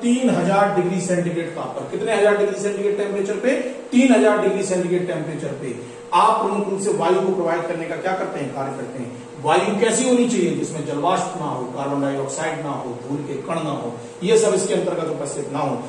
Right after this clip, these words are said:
इस प्रकार की वायु को आप लीजिए और इस प्रकार की वायु को लेकर उसमें आप तीन हजार डिग्री सेंटीग्रेड के प्रमुख रूप से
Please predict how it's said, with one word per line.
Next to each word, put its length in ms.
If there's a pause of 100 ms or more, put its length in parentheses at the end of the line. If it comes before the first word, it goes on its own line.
(120)
इस 120
प्रकार 340
की 140
वायु 280
को 100
आप 260
लीजिए 320 (220)
और 180
इस 100
प्रकार 340
की 120
वायु 340
को 100
लेकर 580
उसमें 320
आप 280
तीन 140
हजार 300
डिग्री 220
सेंटीग्रेड 640
के 80 (340)
प्रमुख 240
रूप 160
से 80